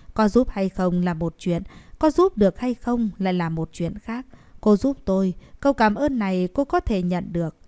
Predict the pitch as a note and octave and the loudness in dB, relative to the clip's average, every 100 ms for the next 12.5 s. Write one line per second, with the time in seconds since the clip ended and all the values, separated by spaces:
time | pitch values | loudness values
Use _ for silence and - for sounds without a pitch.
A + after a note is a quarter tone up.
0 | _ _ _ - - G3+ F3+ F#3 G#3 A3+ | _ _ _ -6 0 2 2 0 0 2
1 | G3+ G3 G3+ B3 F3 - F#3 F#3 F3+ F3+ | 2 2 0 -2 -6 -6 0 2 0 0
2 | F#3+ F#3 F#3 F#3 F3+ F3 E3+ F3 E3+ - | 0 2 2 0 -2 -2 -2 0 -2 -4
3 | - F#3+ F#3 - C#4 - A3 A3 G#3 - | -8 -6 -6 -6 -8 -6 -4 -4 -4 -10
4 | - - - A#3+ A3 A3 G#3+ E4 G#3 G#3 | -20 -20 2 4 6 6 4 2 0 0
5 | F#3 - F#3 F3 C4 D4+ - A#3 A#3 G#3+ | 0 2 4 4 2 -2 -2 0 0 0
6 | G3 G3 F#3+ - E4+ - B3+ B3 A#3+ A#3 | 0 0 -2 -2 -4 0 0 2 2 4
7 | G#3 F#3 G3 B3 A3 G#3+ G3 F#3 F#3 F3 | 2 0 0 -2 -4 -6 -4 -4 -4 -6
8 | - - - - G#3+ G3+ F#3+ F#3 F#3 F3 | -12 -20 -20 0 6 6 6 2 -2 -6
9 | - - - - - B3 A#3+ G3 F3+ A#3 | -10 -18 -20 -20 2 2 4 -2 -2 -4
10 | A3 A3 A3 G#3+ G#3 E3+ - - - G3+ | -2 0 0 0 -2 -6 -8 -8 0 2
11 | A3+ A#3+ C4 A#3+ D#4 D4+ C4+ B3 A#3+ B3+ | 2 2 -4 -2 -4 -2 -4 -2 -2 -4
12 | A#3 C4 - F3+ D#3 | -8 -8 -6 -6 -6